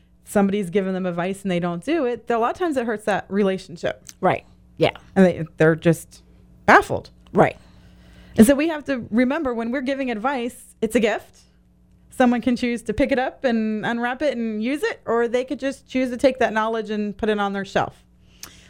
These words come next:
Speaker 2: Wow. And that's huge when we get to that point that we acknowledge that not everybody's gonna see it like we see it. Not everybody's gonna accept our advice.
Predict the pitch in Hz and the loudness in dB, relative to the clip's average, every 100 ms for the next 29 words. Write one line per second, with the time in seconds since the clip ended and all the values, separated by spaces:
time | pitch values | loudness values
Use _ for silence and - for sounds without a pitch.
0 | - - 175 170 156 - - _ - 220 | -14 4 6 6 -2 -14 -20 _ -4 0
1 | 202 220 - 285 262 220 180 175 190 220 | 2 0 -2 -4 -2 -2 -4 -6 -4 -4
2 | 214 202 214 196 226 - - 233 214 - | -4 -4 -4 -2 -4 -2 -2 -2 -2 -2
3 | 247 262 208 170 220 233 175 170 180 262 | -2 0 0 -2 0 0 -2 -2 -2 0
4 | 277 196 170 165 190 175 - 131 190 196 | -2 -4 -6 -2 -2 -2 -8 _ -4 0
5 | 285 311 381 285 247 220 185 247 208 175 | 2 0 -2 -2 -2 -2 -4 -2 -2 -4
6 | 139 - - 285 339 - 277 - 247 214 | -6 -6 -4 -4 -4 -2 -4 -2 -4 -2
7 | - 175 185 - 220 262 285 359 311 302 | -4 -4 -6 -4 -2 0 0 -2 -2 -2
8 | 277 269 233 - - 233 - 190 143 147 | -2 -4 -2 -2 -4 -6 -6 -6 -6 -8
9 | 135 131 180 214 - | -6 -4 -4 -6 -8